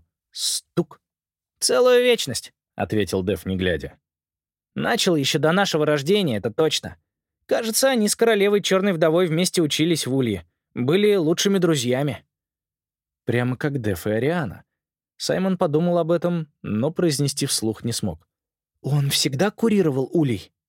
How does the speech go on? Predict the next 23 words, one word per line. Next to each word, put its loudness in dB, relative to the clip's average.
"Нет, -2
обычно 0
этим 0
занимаются 0
шпионы 0
на 0
пенсии, -2
которые 0
это -4
заслужили", — -2
сказал -4
Дэв. -8
"Слышал, 0
он 0
собственноручно 0
раскрыл 0
план -2
повелителя 0
птиц -2
по -4
захвату 0
пяти -4
царств, -2